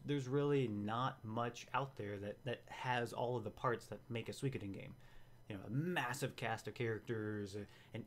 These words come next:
interesting, like, geopolitical war going on, some of the most evil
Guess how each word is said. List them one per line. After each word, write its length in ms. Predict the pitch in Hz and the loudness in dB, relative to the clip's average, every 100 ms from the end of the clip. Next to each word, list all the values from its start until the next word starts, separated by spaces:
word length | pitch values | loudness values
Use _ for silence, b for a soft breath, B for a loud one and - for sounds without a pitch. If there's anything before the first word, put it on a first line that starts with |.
| - | 0
interesting, 760 | 185 143 139 - 131 123 123 117 | 0 2 -2 -2 -2 0 0 0
like, 140 | 98 104 | -2 -6
geopolitical 1400 | 104 135 131 120 117 113 120 120 117 110 107 104 104 104 104 123 | 0 4 4 2 -2 0 0 2 2 2 4 4 2 0 -2 2
war 320 | 147 147 143 | 6 8 8
going 320 | 135 131 123 | 6 6 4
on, 480 | 120 117 117 113 107 - - - - - - - | 2 2 2 0 -2 -6 -20 -20 -20 -20 -20 -10
some 260 | 151 175 160 | 0 2 4
of 100 | 123 | 4
the 80 | |
most 260 | 120 104 - - - - | 2 0 -6 -18 -20 -10
evil 560 | 247 254 175 117 98 | -4 0 2 2 0